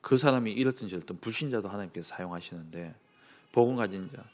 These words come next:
정말 믿음으로 시작했지만 자기 영적 문제가 걸려서 넘어졌지만은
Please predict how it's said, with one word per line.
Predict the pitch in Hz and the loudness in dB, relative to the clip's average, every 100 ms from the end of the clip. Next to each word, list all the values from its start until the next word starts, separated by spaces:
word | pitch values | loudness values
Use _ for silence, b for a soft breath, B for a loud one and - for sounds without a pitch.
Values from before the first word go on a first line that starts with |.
| B B B | B B B
정말 | - 113 | 0 2
믿음으로 | 107 135 131 104 | 4 6 6 2
시작했지만 | - 117 107 95 101 95 | 0 -2 -2 -6 -8 -4
자기 | 110 110 | -2 0
영적 | 107 127 123 | 0 0 -2
문제가 | 101 95 92 | -2 -2 -2
걸려서 | 92 90 90 | -4 -6 -4
넘어졌지만은 | 101 123 90 - 92 80 82 104 92 | -4 -2 -4 -8 -14 -12 -8 -8 -8